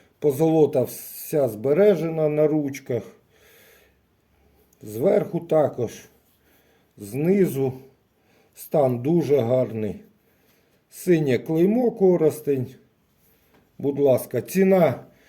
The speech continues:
цієї вазочки тисячу триста гривень. Далі ось такий перець Кореспондент. Хто помне,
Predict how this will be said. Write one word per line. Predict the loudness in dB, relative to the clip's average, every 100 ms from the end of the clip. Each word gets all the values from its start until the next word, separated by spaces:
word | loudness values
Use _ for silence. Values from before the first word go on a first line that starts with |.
| _ _ _
цієї | 0 2 4 4
вазочки | 6 6 6 2 -2 -2 -2 -2
тисячу | 0 0 2 -2 -4 -6
триста | -2 -2 -2 0 0
гривень. | 0 -2 -2 -4 -8 -14 _ _ _ _ _ _ _ _ _ _ _ _ _
Далі | 0 6 8 8 4 2 -12 -20 _ _ _ _ _ _ _ _ _ _ _ _ _
ось | -2 0
такий | -2 -2 0 -2
перець | 2 4 4 2 -4 -12 -20 _ _ _
Кореспондент. | _ 0 2 0 -4 -2 4 6 6 2 -4 -16 _ _ _ _ _ _ _
Хто | -20 2 2 4
помне, | 2 2 0 -2 -2